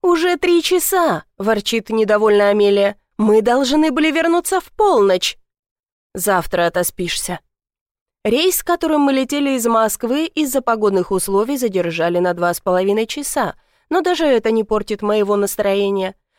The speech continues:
Поездка вышла более чем продуктивная. Мы уверенно представили себя, как решительно настроенных именно на победу. В этот раз в ход пошли не только подвязки Майер,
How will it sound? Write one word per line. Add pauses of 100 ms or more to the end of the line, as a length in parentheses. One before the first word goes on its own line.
(120)
Поездка
вышла
более
чем
продуктивная. (720)
Мы
уверенно
представили
себя,
как
решительно
настроенных
именно
на
победу. (300)
В
этот
раз
в
ход
пошли
не
только
подвязки
Майер,